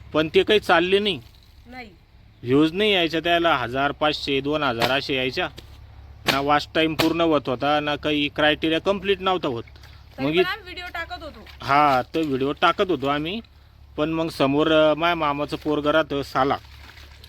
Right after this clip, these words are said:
Speaker 1: तर तो म्हणला की, "तुम्ही Instagram-ला टाका,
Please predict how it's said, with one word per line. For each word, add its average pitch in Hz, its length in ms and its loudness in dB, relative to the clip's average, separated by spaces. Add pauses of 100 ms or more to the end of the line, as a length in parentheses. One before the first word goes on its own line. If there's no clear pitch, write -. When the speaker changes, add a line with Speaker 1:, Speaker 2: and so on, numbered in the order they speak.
(240)
Speaker 1:
तर 135 40 -8
तो 180 200 2
म्हणला 160 360 4
की, 185 360 -4
"तुम्ही 185 320 -2
Instagram-ला 147 560 -2
टाका, 151 340 -2